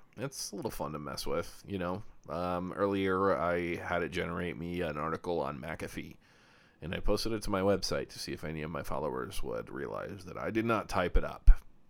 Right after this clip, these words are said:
And we'll see. We'll see. Um, one thing I think could, it could be beneficial for would be advertising. Um, I'm just gonna say, Write me up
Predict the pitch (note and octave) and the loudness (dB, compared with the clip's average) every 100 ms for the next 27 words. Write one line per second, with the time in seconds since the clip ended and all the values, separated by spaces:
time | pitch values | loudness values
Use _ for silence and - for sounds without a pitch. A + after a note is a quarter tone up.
0 | _ - - _ - - B1 A#1 F2 F2+ | _ -16 -16 _ -20 -14 -10 -10 -6 -4
1 | G#3 G3+ - - - - - _ _ _ | -4 -4 -8 -14 -18 -20 -20 _ _ _
2 | _ _ - - F#2 F2 - D#2 E2+ - | _ _ -20 -10 -10 -8 -10 -12 -14 -20
3 | - - - - - - - G#2+ G#2+ G#2+ | -20 -20 -20 -20 -20 -14 0 4 6 8
4 | G2+ G#2 G2 D#2+ - - _ _ _ _ | 8 6 4 -4 -10 -20 _ _ _ _
5 | _ - G2 A2 A2 G#2 G#2+ G#2+ G#2 G2+ | _ -16 -4 0 2 2 0 0 0 -2
6 | G2 - - - G2 F#2+ - F#2 - F#2 | -2 -6 -10 0 0 0 -4 -6 -4 -4
7 | F#2 F2 F2 - E2 F2+ - E2 F#2 G#2 | -4 -2 -4 -4 -4 -6 -2 0 0 0
8 | F#2 F2 F2 F2+ F#2 C#2 E2+ F#2+ F#2+ F2+ | -2 -4 -4 -4 -4 -6 -6 -4 -2 -2
9 | G2+ C#3+ - - - - - - - - | -4 -6 -12 -20 -20 -20 -18 -18 -20 -20
10 | - - F2+ F2+ F2 F2 F2 F2 E2 - | -18 -10 -6 -2 0 -2 -4 -8 -12 -18
11 | - - _ - - - - - - - | -20 -20 _ -20 -20 -20 -20 -20 -20 -12
12 | F2+ F#2 F#2 F#2 F2+ F#2+ F2+ F2 F2 F2+ | -8 -6 -4 -4 -2 0 0 0 0 -2
13 | G2+ - - F#2 F#2 F#2+ G#2 - G2 F#2+ | -6 -14 -12 -2 0 0 0 -4 -2 0
14 | F#2+ A2 - D#2+ F2 F#2 | 0 -2 -6 0 0 0